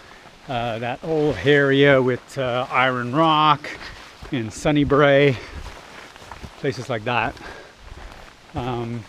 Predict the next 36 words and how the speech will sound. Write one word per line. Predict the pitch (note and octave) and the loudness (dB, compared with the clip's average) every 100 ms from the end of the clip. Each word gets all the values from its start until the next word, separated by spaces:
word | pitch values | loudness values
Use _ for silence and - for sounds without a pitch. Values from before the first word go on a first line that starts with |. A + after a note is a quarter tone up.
| - - - | -20 -20 -10
to | - | -4
reach | D3 F#3+ F3+ | 2 2 2
this | D3+ G3 | 0 0
fall, | - D3 C#3+ | 4 4 4
it's | C#3+ | 4
quite | D3+ C#3+ | 2 2
easy. | D#3 F3 F#3 F3+ - - - - - - - - | 2 0 0 -2 -4 -16 -20 -20 -20 -20 -20 -14
Uh, | - B2 B2 B2 | -6 -2 0 0
there's | B2+ B2+ | -2 -4
a | B2 | -4
logging | C3 C#3 D3+ D3 D#3+ | 0 4 4 4 4
road, | D#3+ D#3+ D#3+ | 6 6 6
I | C#3+ | 4
think | D3 C3 | 0 -2
it's | A#2+ | -4
called | C3+ B2 A#2 | -4 -4 -6
Glencoe | B2+ C3 B2+ C3+ | -6 -6 -4 -4
Road. | B2+ C3 C#3 A#2+ - - - - - - - - - C#3+ | -2 0 -2 -4 -12 -20 -20 -20 -20 -20 -20 -20 -14 -12
You | |
drive | A#2 C#3 C#3 | -2 0 2
on | C#3+ C#3+ D3 | 2 2 2
it | D3+ | 2
for | D3+ - C#3 C3+ C3 C#3 C#3 | 0 -8 -2 0 0 0 2
less | C#3 C3 | 2 2
than | C3 | -2
a | B2 | -4
kilometer, | D3+ D#3+ F#3 F3+ D#3 D#3 - - - - - - - - - | 0 2 4 4 2 2 0 -12 -20 -20 -20 -20 -20 -20 -14
then | - C#3+ C3+ | -6 -2 0
there'll | C3+ | 0
be | B2+ C#3 C3+ - - - - - | 2 2 2 -2 -12 -16 -20 -10
some | - C#3 | -4 -2
flagging | D3+ C#3 C#3+ D3 | 2 4 4 2
tape | - C#3+ C3 - - - - - - - - - | 4 4 4 2 -14 -16 -18 -20 -20 -20 -20 -6
on | D3+ C3 | -2 0
your | B2 | 0
right, | C#3 F3+ | 4 2